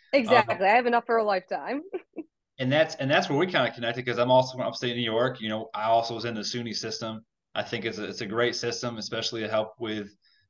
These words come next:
Speaker 2: um, athletes and students that wanna obviously go to school and go to college and, and pay a lot less or get more opportunities for, you know, some grants and some funding that you can get. Um, I can still remember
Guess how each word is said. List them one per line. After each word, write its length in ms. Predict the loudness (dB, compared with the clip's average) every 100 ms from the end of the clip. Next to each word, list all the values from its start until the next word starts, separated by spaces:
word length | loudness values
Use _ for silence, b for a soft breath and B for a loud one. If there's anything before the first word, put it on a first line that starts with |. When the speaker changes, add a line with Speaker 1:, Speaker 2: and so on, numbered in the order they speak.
| -14
Speaker 2:
um, 300 | -12 -10 -2
athletes 460 | 2 2 2 2 2
and 60 |
students 380 | 0 0 0 0
that 160 | -2 0
wanna 160 | 0
obviously 220 | 0 -4
go 140 | -4 -2
to 100 | -2
school 340 | -4 0 2
and 100 | 4
go 80 | 2
to 60 | 0
college 460 | 4 4 4 0
and, 140 | -6 -8
and 220 | -10 -4
pay 160 | 2 4
a 80 | 6
lot 200 | 4 4
less 320 | 4 2 0
or 160 | -2 -2
get 160 | 0 0
more 220 | 4 4
opportunities 880 | 4 0 -6 -6 -4 -2 0 -2 -4
for, 480 | -4 -2 -2 -2 B B B -8
you 80 |
know, 80 | -6
some 160 | -6 -4
grants 380 | 0 2 0 -4
and 60 |
some 160 | -8 -6
funding 300 | -2 0 0
that 180 | -4 -6
you 100 | -6
can 180 | -6
get. 320 | -2 0 0 -4 _ _ -6
Um, 260 | -2 0
I 80 | 0
can 140 | -2 -2
still 180 | 0
remember 640 | 2 4 2 4 2 0